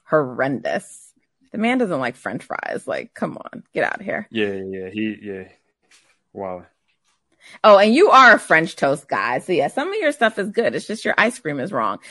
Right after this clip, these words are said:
Speaker 1: And by the way, cookies and cream is okay. It's just mid. It's just mid. That's all. You, we can do better. Let's elevate your palate. That's all I'm saying. If you ever come to New York, I'll introduce you to some of my bougie ice cream.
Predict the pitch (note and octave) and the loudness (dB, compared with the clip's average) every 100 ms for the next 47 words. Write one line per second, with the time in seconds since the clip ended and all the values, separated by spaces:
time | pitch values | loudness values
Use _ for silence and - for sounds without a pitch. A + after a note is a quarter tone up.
0 | - C#4+ G#5 F5+ C5 - - G#4+ B4+ A#4 | -8 2 4 6 6 4 2 -10 -6 -4
1 | C4 - A3+ G3 D#3+ D3 - F#3 C#3+ - | -4 -2 -2 0 0 0 4 6 6 2
2 | E3+ - E3 G#3+ - - - - C4 C#4 | -6 -4 0 0 -2 -12 -14 -10 -6 -4
3 | A4+ - - - E3+ - - - _ _ | -2 -4 -6 -6 -6 -6 -14 -18 _ _
4 | _ _ _ _ - A#3+ B3 D4+ E4 C#4 | _ _ _ _ -8 -4 -2 -2 -2 -2
5 | A3 C#3 - - A3+ F#3+ - G3+ A3 F#3+ | 0 0 0 -8 -2 -4 0 0 2 0
6 | F3+ D#3 C3+ - - - D#3+ - - F#2+ | -2 -6 -6 -8 -8 -6 -8 -6 -6 -6
7 | - - A#1 A1+ - _ _ _ _ _ | -10 -14 -14 -16 -20 _ _ _ _ _
8 | _ _ _ F#3 G#3+ A#3 A#3 A3+ G#3 F3+ | _ _ _ 0 4 6 4 0 0 -2
9 | F3 E3 D#3+ D3+ - F3 - D3+ - D3 | 2 4 4 2 -2 -10 -10 -12 -12 -14
10 | D3+ - C3+ A#2+ C3 C#3+ B2+ - - - | -10 -6 -4 -4 -4 -4 -8 -8 -6 -6
11 | - - F#2 D3 F3 | -8 -14 -10 -10 -12